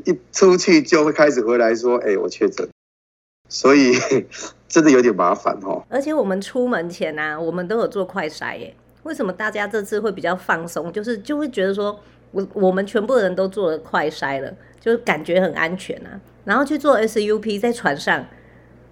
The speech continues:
Speaker 2: 超热的，你知道那个行程是一点半集合，下午一点半集合，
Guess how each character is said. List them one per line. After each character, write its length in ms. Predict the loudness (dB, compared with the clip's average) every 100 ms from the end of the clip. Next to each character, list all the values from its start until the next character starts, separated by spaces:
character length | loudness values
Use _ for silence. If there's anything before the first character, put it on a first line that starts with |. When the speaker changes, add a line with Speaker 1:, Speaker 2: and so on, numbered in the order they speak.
| -20 -14
Speaker 2:
超 400 | -4 2 4 4
热 240 | 6 6
的， 120 | 6 4
你 100 | 4
知 40 |
道 120 | 2
那 120 | 2
个 80 | 0
行 240 | 0 0 2
程 240 | 2 0
是 360 | 2 4 4 2 -10 -20 -20 -20 -20 -20 -4
一 100 | 0
点 240 | 4 4
半 220 | 6 4 2
集 220 | -2 -6
合， 200 | -8 -12
下 300 | 0 4 4
午 60 |
一 100 | 2
点 180 | 2 0
半 220 | 0 -4
集 220 | -4 -8 -8
合， 240 | -8 -12